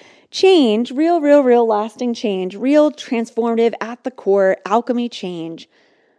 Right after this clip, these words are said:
takes energy. It takes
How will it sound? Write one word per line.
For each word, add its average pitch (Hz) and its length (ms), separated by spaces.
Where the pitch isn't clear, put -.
takes - 300
energy. 214 640
It 214 100
takes 302 220